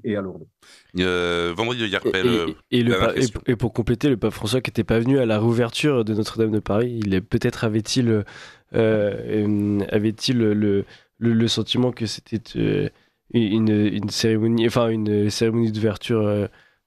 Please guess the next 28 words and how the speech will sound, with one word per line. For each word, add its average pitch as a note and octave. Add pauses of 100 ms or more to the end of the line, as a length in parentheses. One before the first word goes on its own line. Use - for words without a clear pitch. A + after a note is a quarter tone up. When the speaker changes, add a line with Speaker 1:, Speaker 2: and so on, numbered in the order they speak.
(120)
Speaker 3:
euh, A2+
consacrée C#3
uniquement B2+
à B2+
Emmanuel A#2+
Macron, A#2
et A#2
donc G#2+
il G#2+
voulait G#2+
Speaker 2:
Ah, -
Speaker 3:
pas A2
se -
mettre A2
dans A2
ce -
Speaker 2:
c'est-à-dire G#2+
Speaker 3:
bourbier-là. G#2+
Speaker 2:
qu'il A#2+
y -
avait A2+
l'exemple A#2+
de A#2+
son A2+
prédécesseur A#2+
qui C3+
a D3
dû C3+